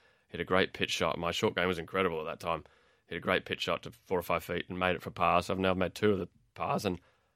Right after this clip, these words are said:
instead of being two back, I'm maybe only one back, and there's a couple of guys have fallen away side, like Furyk and Harrington. They kind of messed up the last few holes too. They were right there. That was a great leaderboard too. There was some real class up in leaderboard, which was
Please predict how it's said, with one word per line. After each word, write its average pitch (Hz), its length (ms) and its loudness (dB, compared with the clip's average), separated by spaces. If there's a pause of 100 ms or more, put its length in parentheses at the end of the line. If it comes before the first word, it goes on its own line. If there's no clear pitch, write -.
(120)
instead 95 240 -4
of 90 60 0
being 87 220 0
two 95 200 -2
back, 90 260 2
I'm 90 100 -2
maybe 90 240 2
only 87 140 0
one 90 200 4
back, 87 320 2
and 87 240 -6
there's 85 200 -6
a 90 60 -10
couple - 240 -2
of - 60 -8
guys 87 240 2
have 85 100 -10
fallen 92 380 0
away 87 240 2
side, 92 340 -2
like 90 160 0 (500)
Furyk 104 380 2
and 90 100 -2
Harrington. 92 440 2
They 90 160 2
kind 95 180 0
of 85 60 0
messed 87 260 -4
up - 120 -6
the 85 60 -8
last 85 220 -6
few 85 140 -14
holes 82 200 -8
too. 87 220 -8 (520)
They 92 120 2
were 92 120 6
right 85 200 0
there. 82 220 -6 (720)
That 117 80 2
was 117 100 6
a 110 60 4
great 123 220 8
leaderboard 107 400 2
too. 101 140 0
There 92 80 4
was 98 100 2
some 98 120 0
real 110 180 6
class 98 500 4
up 90 100 -4
in 90 60 -2
leaderboard, 87 340 4
which 87 240 -2 (140)
was 87 280 -8